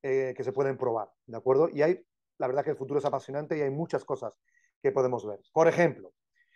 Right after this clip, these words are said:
eh, arquitectura y bim. Sabemos que la adopción de este software es una realidad obligada en muchos países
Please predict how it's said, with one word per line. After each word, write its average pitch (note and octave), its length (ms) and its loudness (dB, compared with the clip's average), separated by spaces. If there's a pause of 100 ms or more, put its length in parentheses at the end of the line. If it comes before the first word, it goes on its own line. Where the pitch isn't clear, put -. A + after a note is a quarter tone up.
(300)
eh, C#3+ 460 -2 (100)
arquitectura D3+ 680 -2 (380)
y E3 120 -2
bim. C#3 360 0 (400)
Sabemos F#3 460 0
que E3 320 2
la D3 140 0
adopción D3 600 2 (140)
de C3 180 -2
este C#3 180 -6
software D#3+ 500 -2 (100)
es C#3 220 -8
una C#3+ 320 -2
realidad D3 580 0
obligada D3 640 2
en B2+ 180 -10
muchos C#3 260 -8
países C3+ 520 0